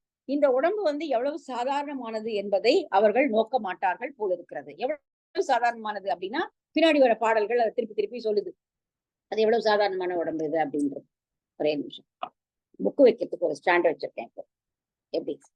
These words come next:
ஆ, நோக்கார்கொள். இந்த நொய்யதொரு, இந்த உடம்புக்கு வந்து, ஆ, எந்த விதமான ஒரு, ஆ, ஆ, அது, அது நிலைப்பட்டு நிற்பதற்குரிய எந்த காரணமும் இல்லை என்பதை அவர்கள் நோக்கார்கள் போல் இருக்கிறது.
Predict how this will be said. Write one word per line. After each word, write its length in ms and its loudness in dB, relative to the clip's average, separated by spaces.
ஆ, 60 -6
நோக்கார்கொள். 680 6
இந்த 180 8
நொய்யதொரு, 720 4
இந்த 220 2
உடம்புக்கு 500 0
வந்து, 360 0
ஆ, 80 -2
எந்த 220 -2
விதமான 580 -2
ஒரு, 220 0
ஆ, 80 -8
ஆ, 80 -6
அது, 160 0
அது 200 0
நிலைப்பட்டு 560 4
நிற்பதற்குரிய 760 2
எந்த 220 2
காரணமும் 720 2
இல்லை 260 0
என்பதை 340 -2
அவர்கள் 380 0
நோக்கார்கள் 640 -2
போல் 160 -4
இருக்கிறது. 380 -18